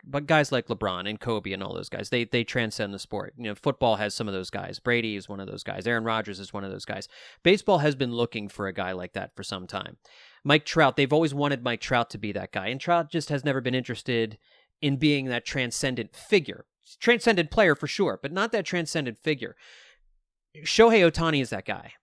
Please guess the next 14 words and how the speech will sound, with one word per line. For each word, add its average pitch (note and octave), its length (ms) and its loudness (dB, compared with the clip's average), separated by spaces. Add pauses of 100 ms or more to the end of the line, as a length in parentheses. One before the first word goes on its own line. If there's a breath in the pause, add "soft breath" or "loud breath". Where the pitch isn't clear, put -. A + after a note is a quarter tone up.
(160)
You C#3+ 100 0
know, C3 140 4
he C3+ 140 0
does, G3 240 6 (200 loud breath)
again, E3+ 200 2
now C3 140 -2
he's D#3+ 180 -2
from F#3+ 160 0
Japan, G3+ 400 2
so E3 180 2
he, E3+ 200 0
he D#3+ 120 -6
doesn't E3+ 460 0
necessarily, D#3+ 720 2